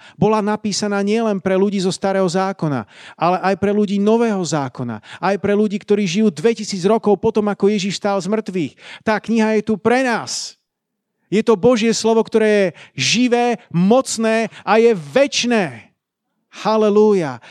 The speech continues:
Takže môžeš si otvoriť doma tú knihu a povedať, Páne, premieňaj ma, premieňaj moje srdce, premieňaj moju mysel, aby som naozaj vedel a veril tomu,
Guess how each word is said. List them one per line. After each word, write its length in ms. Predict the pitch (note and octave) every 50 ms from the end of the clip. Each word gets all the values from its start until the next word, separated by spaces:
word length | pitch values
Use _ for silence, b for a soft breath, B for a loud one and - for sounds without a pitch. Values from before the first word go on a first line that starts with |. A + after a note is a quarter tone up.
| B B -
Takže 240 | F3+ E3 D#3 G3 G3+
môžeš 260 | G#3 G#3 F3+ F#3+ F3+
si 140 | - - A3
otvoriť 480 | - - A3+ A3 - F#3+ G3+ G3 F3 D#3+
doma 240 | A3 A3 G#3+ G3
tú 160 | F3+ - F#3+ E3+
knihu 400 | - G#3 G#3+ A3 G#3+ G3 F3+ D3
a 240 | - - - -
povedať, 400 | - - A3 A3+ A3 G#3 F#3+ D#3
Páne, 380 | - - G3+ G3 G3 G3 F3+ D#3
premieňaj 720 | - - - A3 A#3 A#3 A3+ G#3+ F#3+ F3 E3 D#3+ D3 C3+ C3
ma, 160 | A#2+ A#2+ A2 -
premieňaj 500 | - A3 B3+ C#4 C4 B3+ A#3 G#3 G3 F#3
moje 240 | F#3 F#3 F#3+ F#3 F#3
srdce, 460 | F3 - - A3+ A#3 - - F3+ E3
premieňaj 480 | - G#3 A3+ A3+ A3+ A3 G#3+ G#3+ G3+ G3+
moju 240 | G3+ G#3 G#3 G3+ G3+ G3+
mysel, 500 | A3 A3+ - - - G3 F3 D#3 D3 C3+ B2+ B B B B
aby 220 | B F3 E3 G3
som 160 | - - G#3+ G3+
naozaj 600 | G#3+ A3 A#3 B3+ C4 B3+ G#3 D#3+ G3 F3 E3+ D#3
vedel 480 | C#3+ C3+ - A#3+ A#3+ F#3 F3 F3+ D3+ D3 - -
a 80 | E3
veril 560 | D#3+ D3+ D#3+ A3+ A#3 A#3 G#3+ F#3+ F3 D#3 C#3+ B B B B B B -
tomu, 480 | C#4 D4 D4+ D4 C#4+ D4 C#4+ C#4 B3+